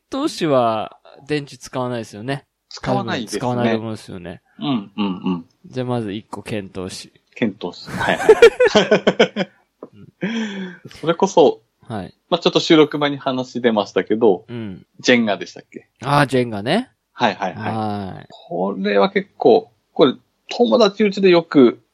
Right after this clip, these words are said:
Speaker 2: やってたんですけど、
Speaker 1: はい。
Speaker 2: これ、お酒飲みながらやるとグダグダになるっていう。
Speaker 1: あー、確かに。
Speaker 2: はいはいはい。
Speaker 1: まあ、ジェンガとか、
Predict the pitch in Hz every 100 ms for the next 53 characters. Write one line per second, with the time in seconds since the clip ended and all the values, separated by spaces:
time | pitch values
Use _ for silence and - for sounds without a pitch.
0 | _ 160 147 - - 120 92 90 _ 147
1 | 139 - 135 127 98 - _ _ - 117
2 | - - _ - - 120 127 - 170 175
3 | 175 175 175 165 160 147 - - _ 117
4 | 117 120 127 127 127 117 123 - 113 120
5 | 123 120 120 117 113 110 110 107 110 104
6 | - - 104 90 85 - _ _ 131 -
7 | 107 98 107 95 - - 104 104 _ _
8 | _ 127 - 160 214 240 185 135 117 110
9 | 101 110 110 104 82